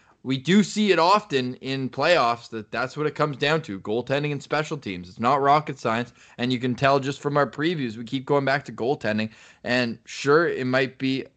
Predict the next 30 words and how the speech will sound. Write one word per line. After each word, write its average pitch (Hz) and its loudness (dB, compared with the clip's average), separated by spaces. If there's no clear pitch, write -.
a 113 -4
little 131 4
redundant, 160 2
but 135 -2
it's 127 -10
the 139 -8
most 139 2
important 131 -6
position, 117 -4
I 117 0
would 156 4
argue, 127 2
right 127 2
up 131 0
there 131 2
with 120 -8
quarterback 131 0
in 117 -6
football 131 0
and 117 -4
catcher 127 -4
in 120 -4
baseball 117 -2
as 123 -4
the 123 -6
most 135 4
important 120 -2
positions 120 -6
in 117 -6
any 131 -2